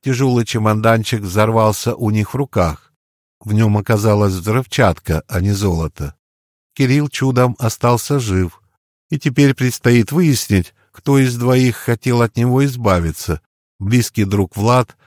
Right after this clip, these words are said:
или любимая девушка Анна. Но все оказалось намного сложней. Глава первая. Анна должна была ждать меня под мкад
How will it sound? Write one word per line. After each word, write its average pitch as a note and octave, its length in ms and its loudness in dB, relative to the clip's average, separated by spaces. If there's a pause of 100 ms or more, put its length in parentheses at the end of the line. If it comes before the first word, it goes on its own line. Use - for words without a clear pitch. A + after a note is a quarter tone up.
(140)
или A2+ 260 2
любимая A#2+ 600 0
девушка B2 680 -2
Анна. F2 500 0 (760)
Но C#3+ 180 -2
все C3+ 240 -2
оказалось A#2+ 760 0
намного G#2+ 500 0
сложней. F2+ 680 -4 (1400)
Глава A#2 420 0
первая. E2 680 -4 (1200)
Анна C#3+ 300 2
должна A#2+ 460 2
была G#2+ 340 2
ждать G2 380 -2
меня G2+ 280 2
под - 280 -6
мкад B2+ 440 0